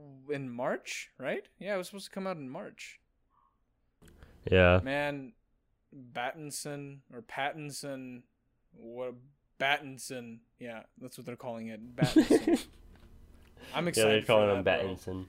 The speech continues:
Speaker 1: Although I still
Speaker 2: Yeah.
Speaker 1: think that he should have played Batman Beyond, 'cause he just looks more like him than he does Bruce Wayne.
Speaker 2: Yeah.
Speaker 1: But that's basically it. That's the only complaint I have about him. But I feel like he's gonna do a good job.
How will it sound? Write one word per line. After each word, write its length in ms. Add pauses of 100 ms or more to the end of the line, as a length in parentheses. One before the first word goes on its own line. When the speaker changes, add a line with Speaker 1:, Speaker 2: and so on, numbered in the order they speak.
(120)
Speaker 1:
Although 400
I 160
still 640
Speaker 2:
Yeah. 300
Speaker 1:
think 380
that 500 (160)
he 260
should 200
have 120 (400)
played 420
Batman 480
Beyond, 500 (220)
'cause 160
he 140
just 320
looks 200
more 220
like 280
him 300 (140)
than 140
he 100
does 200
Bruce 300
Wayne. 300 (280)
Speaker 2:
Yeah. 320
Speaker 1:
But 80
that's 180
basically 480
it. 100
That's 220
the 100
only 220
complaint 500
I 140
have 260
about 300
him. 300 (600)
But 260
I 120
feel 140
like 140
he's 120
gonna 200
do 160
a 40
good 180
job. 340